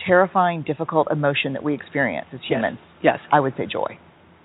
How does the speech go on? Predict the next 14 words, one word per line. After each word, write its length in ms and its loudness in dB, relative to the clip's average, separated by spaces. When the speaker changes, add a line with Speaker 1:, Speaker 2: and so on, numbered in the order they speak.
Speaker 2:
You 180 0
would 200 2
say 460 4
that 120 -2
the 80 -4
most 220 0
terrifying 560 4
is 120 -8
joy? 340 2
Speaker 1:
No 160 0
question. 420 -4
Speaker 2:
Why? 560 0
Speaker 1:
You 100 0
know, 80 0